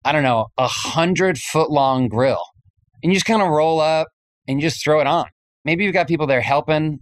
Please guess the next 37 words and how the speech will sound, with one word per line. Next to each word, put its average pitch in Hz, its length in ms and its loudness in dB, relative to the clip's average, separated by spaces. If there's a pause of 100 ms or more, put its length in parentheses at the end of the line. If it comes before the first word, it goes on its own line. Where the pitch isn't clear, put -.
you 147 120 -4
know, 151 280 2
like, 170 140 0
"Hey, 202 140 -2
you 185 100 -2
need 190 120 0
help 185 180 0
with 180 100 -4
those 175 80 0
burgers?" 175 380 -2
"No, 185 120 2
man, 160 160 0
I 160 60 -2
got 139 220 -2
this." 151 280 -6 (180)
"Oh, - 60 2
yeah, 196 200 2
like, 175 180 0
how 180 160 -2
do 170 100 -8
you 170 80 -4
do - 80 -6
a 143 140 0
hot 160 180 2
dog?" 160 160 0
"No, 190 200 2
like, 196 140 0
what 202 100 0
do 220 80 0
you 226 40 -6
got?" 220 200 0
"Oh, 175 180 0
ribeye, 214 340 0
prime 196 260 -2
rib?" 226 220 -4
"Sure." - 340 0 (280)
Like, - 140 0